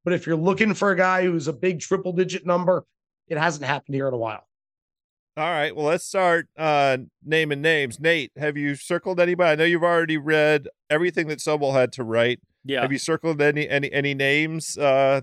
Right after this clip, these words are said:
Speaker 2: that, that the, the Venn diagram of these trends, there's, like, you know, there's ten names or so that pop out, I think.
Speaker 3: Yeah, well, okay. Well, the, you got ten. I mean, I wanna hear it. I, I, for me, I'm looking, I,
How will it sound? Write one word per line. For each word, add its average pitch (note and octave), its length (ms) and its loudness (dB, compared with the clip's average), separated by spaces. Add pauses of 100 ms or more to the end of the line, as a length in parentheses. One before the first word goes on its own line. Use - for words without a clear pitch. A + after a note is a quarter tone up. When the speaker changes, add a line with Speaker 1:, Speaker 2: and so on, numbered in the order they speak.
Speaker 2:
that, C3+ 180 -4
that C3 200 0 (220)
the, B2+ 300 0 (280)
the C#3 80 -2
Venn E3 240 2
diagram D3+ 520 2
of C3+ 120 -2
these C#3 200 -4
trends, C#3+ 500 -2
there's, A#2+ 300 -2
like, C3 240 0
you C#3+ 80 -4
know, A#2+ 300 0
there's C3 160 -2
ten D#3 240 -2
names C#3+ 320 -2
or B2 60 -6
so A#2+ 420 0 (300)
that B2+ 140 -8
pop C#3 260 -8
out, D3+ 200 0
I A2+ 120 -2
think. G#2 380 -8 (260)
Speaker 3:
Yeah, - 120 -16 (160)
well, F#3+ 240 0 (160)
okay. F3 420 2
Well, D3 260 2
the, C#3 140 -4
you D#3 160 2
got F3 240 2
ten. D#3+ 380 0
I - 20 -4
mean, B2+ 160 0
I C3+ 80 2
wanna C3+ 220 0
hear B2 320 0
it. A2+ 120 -2 (120)
I, D#3+ 180 2
I, D#3 60 -2
for F#3+ 320 -2
me, A3 280 2
I'm C4 260 0
looking, B3 480 0 (600)
I, F#3 160 0